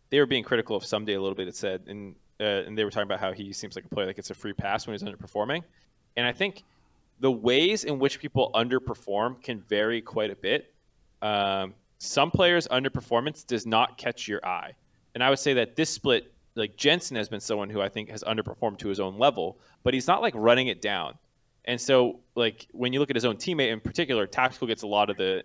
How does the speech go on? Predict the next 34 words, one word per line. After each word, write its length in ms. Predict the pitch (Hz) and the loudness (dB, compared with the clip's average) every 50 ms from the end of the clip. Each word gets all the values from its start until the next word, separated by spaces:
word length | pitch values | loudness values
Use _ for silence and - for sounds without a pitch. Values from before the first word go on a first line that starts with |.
| - - - | -10 -12 -6
the 440 | 104 104 101 98 92 92 95 90 - - | -2 0 0 0 0 0 -2 -4 -6 -12
flame 480 | - - - 170 190 175 147 127 117 | -10 -2 2 2 4 4 4 2 -2
for, 100 | - - | -2 -2
like, 100 | 117 110 | -2 2
"Oh, 200 | 117 117 113 107 | 4 4 4 6
why 300 | 98 107 107 104 104 104 | 6 4 4 4 4 4
is 240 | 104 104 101 - - | 4 2 0 -2 -6
Team 220 | - - - 113 | -10 -8 -8 -6
Liquid 360 | 110 110 - - 104 101 101 - | -4 -4 -2 -2 -2 -4 -4 -8
not 460 | - 113 107 98 98 101 - - _ - | -10 -6 -4 -2 -2 -2 -4 -6 _ 0
dominating 480 | 117 104 107 107 107 107 101 101 98 | 2 2 2 2 0 -2 -2 -4 -4
the 60 | 95 | -6
standings 420 | 95 - - 127 123 120 110 101 - | -8 -6 -4 -4 -2 -2 -4 -6 -8
this 160 | - 95 - | -8 -8 -8
split?" 340 | - - 101 95 87 - _ _ _ _ _ _ _ _ _ - | -8 -6 -4 -6 -6 -6 _ _ _ _ _ _ _ _ _ -4
Um, 500 | 101 104 101 98 95 95 92 95 95 - _ _ _ _ _ - | -2 0 0 0 0 -2 -6 -8 -12 -18 _ _ _ _ _ -2
and 300 | 117 110 107 107 104 107 | 0 0 0 0 0 -2
you 120 | 107 117 | -2 0
look 160 | 110 113 110 - | 0 0 0 -2
at, 120 | 110 82 | -2 -2
like, 260 | 113 110 107 107 107 | 0 0 0 0 -2
the 80 | - 110 | -8 -8
time 240 | - - 110 117 120 | -6 -4 -2 -2 -2
he 60 | 123 | -2
gets 200 | 120 135 - - | -4 -4 -4 -4
stunned 300 | - - 143 147 156 156 | 0 2 2 4 4 4
as 160 | 156 160 - | 0 0 0
Tristana 500 | - - 160 - - 202 202 185 151 120 | -2 -4 -4 -2 2 4 4 4 4 4
or 140 | 110 107 107 | 2 2 2
does 240 | 110 120 123 131 131 | 2 2 0 0 0
this 160 | 143 143 - | -4 -6 -6
dumb 240 | - 151 165 165 151 | -4 -6 -4 -4 -6
stuff. 400 | - - 107 98 98 - - _ _ _ _ _ _ _ - | -4 -2 -2 -2 -2 -4 -8 _ _ _ _ _ _ _ -6
Um, 420 | - 110 110 101 98 98 98 95 | -4 -2 0 0 0 -2 -4 -6